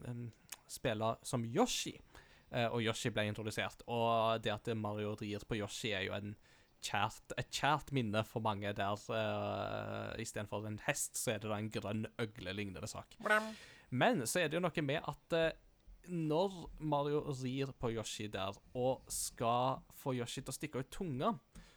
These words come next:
så stikker han jo hånda fram i en sånn type sånn knyttnevebevegelse. Og da har jo diskusjonen vært, er det det at han peker på det som Yoshi skal spise, eller er det det at han faktisk slår Yoshi i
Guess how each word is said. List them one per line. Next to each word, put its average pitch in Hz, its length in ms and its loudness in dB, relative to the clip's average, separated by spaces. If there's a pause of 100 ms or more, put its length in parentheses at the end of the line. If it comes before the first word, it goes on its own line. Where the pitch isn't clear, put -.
(120)
så - 180 -6
stikker 151 440 -2
han - 20 -4
jo 170 80 0
hånda 123 400 -2
fram 139 500 0 (360)
i 131 80 -4
en 131 80 0
sånn 135 140 0
type 135 240 -4
sånn 135 160 -2
knyttnevebevegelse. 113 1040 -4 (580)
Og 147 160 0
da 139 200 8
har 120 140 2
jo 120 80 2
diskusjonen 117 600 -2
vært, - 420 -2
er 110 160 0
det 131 120 -2
det 120 80 2
at 120 120 -4
han 135 160 -2 (120)
peker - 840 -2 (840)
på 127 160 4
det 120 140 4
som 131 120 -2
Yoshi 120 300 -2
skal 113 380 0 (140)
spise, 147 480 -6 (540)
eller 151 160 6
er 285 60 6
det 151 100 2
det 135 80 4
at - 80 0
han 151 80 4
faktisk - 460 -2
slår 131 720 2
Yoshi 139 420 -2
i 123 120 -4